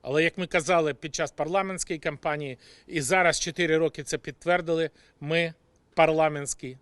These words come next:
спецназ. Наша сила в командності, де один за всіх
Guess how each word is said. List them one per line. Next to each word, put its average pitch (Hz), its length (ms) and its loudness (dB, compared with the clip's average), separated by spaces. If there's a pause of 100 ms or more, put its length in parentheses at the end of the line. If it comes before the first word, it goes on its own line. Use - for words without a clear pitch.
спецназ. - 720 -12 (440)
Наша 185 320 2
сила 180 440 0 (120)
в - 80 -20
командності, 143 800 -6 (420)
де 151 440 4 (400)
один 190 340 4
за 190 100 2
всіх - 460 -4